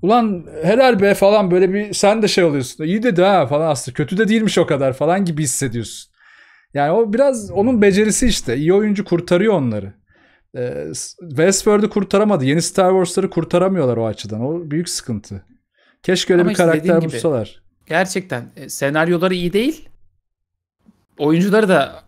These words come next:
Speaker 2: yeterince
Speaker 1: Değil.
Speaker 2: ağır değil falan gibi
Speaker 1: Kurtaramıyor
Speaker 2: böyle
Speaker 1: yani.
Speaker 2: hatalara düşüyorlar biraz. Yani eski klasik sinemacılığın iyi bildiği bazı şeyleri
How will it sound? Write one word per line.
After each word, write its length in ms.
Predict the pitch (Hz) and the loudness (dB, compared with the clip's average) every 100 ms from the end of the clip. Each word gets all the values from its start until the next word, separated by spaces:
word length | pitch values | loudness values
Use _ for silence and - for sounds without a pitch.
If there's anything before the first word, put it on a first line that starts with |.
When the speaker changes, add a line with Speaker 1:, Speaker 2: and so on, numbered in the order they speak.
| - | -10
Speaker 2:
yeterince 500 | 135 143 135 127 120 | -6 -4 -6 -6 -2
Speaker 1:
Değil. 120 | 147 | -2
Speaker 2:
ağır 140 | 113 | -2
değil 180 | 117 117 - - | -8 -12 -14 -10
falan 200 | 135 139 | -4 -2
gibi 40 | |
Speaker 1:
Kurtaramıyor 260 | 139 139 131 | -2 -2 -4
Speaker 2:
böyle 160 | 127 135 | -4 -4
Speaker 1:
yani. 60 | |
Speaker 2:
hatalara 480 | 131 113 139 139 139 | -4 -4 -4 -4 -8
düşüyorlar 420 | 131 165 147 120 | -8 -6 -6 -6
biraz. 180 | 110 113 | -8 -8
Yani 140 | 135 | -8
eski 260 | 135 - 160 | -8 -10 -10
klasik 340 | 156 143 - - | -6 -6 -6 -10
sinemacılığın 600 | 160 156 151 143 156 160 | -8 -6 -6 -6 -6 -6
iyi 220 | 156 165 | -8 -8
bildiği 320 | 165 156 160 | -10 -8 -6
bazı 260 | 160 170 156 | -2 -2 -4
şeyleri 440 | - 135 135 185 | -8 -6 -6 -8